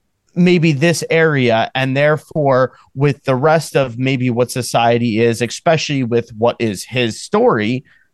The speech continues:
right? And what's, what's really the dominant thing that ends up taking over, I can see how it, it creates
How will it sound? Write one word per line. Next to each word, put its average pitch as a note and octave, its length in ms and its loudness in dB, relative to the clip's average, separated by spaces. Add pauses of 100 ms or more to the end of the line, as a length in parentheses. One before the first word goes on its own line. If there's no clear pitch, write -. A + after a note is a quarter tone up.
(520)
right? C3+ 340 2
And A#2+ 220 -2
what's, - 420 -4
what's C3+ 320 -4
really D3 380 0
the A#2+ 160 -2
dominant A#2+ 640 -2
thing C3 540 0
that A2+ 240 -2
ends B2 200 -2
up A#2+ 120 -6
taking A2+ 440 -4
over, C3+ 540 2 (680)
I F3+ 120 0
can E3 220 -2
see G#3 340 -2
how C#3 520 0 (720)
it, - 220 -8
it D#3 160 0
creates C#3+ 880 -2